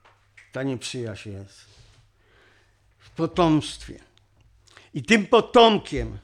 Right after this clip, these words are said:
który ma przyjść i odkupić, jest Pan Jezus Chrystus. On poniósł śmierć, ale On poniósł śmierć na krzyżu, o tym wiemy, ponieważ był bez grzechu, a u-, uczyń-,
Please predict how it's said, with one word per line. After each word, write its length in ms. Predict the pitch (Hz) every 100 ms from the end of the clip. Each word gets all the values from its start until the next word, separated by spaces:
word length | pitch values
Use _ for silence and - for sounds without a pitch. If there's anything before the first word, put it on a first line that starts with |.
| _ - _ _ _ _ -
który 320 | - 147 160
ma 160 | 160 156
przyjść 480 | - 175 156 123
i 120 | - 139
odkupić, 760 | 139 - 147 123 110 110 - _
jest 200 | 139 127
Pan 200 | 147 135
Jezus 340 | 131 117 120 -
Chrystus. 640 | - 107 104 - - - - - _ _ _ _ -
On 220 | 156 156
poniósł 480 | 156 156 147 135 -
śmierć, 520 | - 135 127 107 - - - _ _ _ _ _ _ _ _
ale 220 | 123 127
On 120 | 139
poniósł 460 | 131 147 143 131 -
śmierć 640 | - - 143 131 113 - - _ -
na 140 | 127
krzyżu, 600 | - - 135 131 139 131 - _ -
o 100 | 127
tym 240 | - 113
wiemy, 500 | 110 123 123 131 127 - _ _ _ _ _ _ _ _ _
ponieważ 400 | 117 120 120 107
był 180 | 107 120
bez 260 | 117 113 117
grzechu, 580 | 117 113 120 - 113 107 101 _ _
a 80 | -
u-, 180 | 117 - _ -
uczyń-, 460 | 117 - 143 147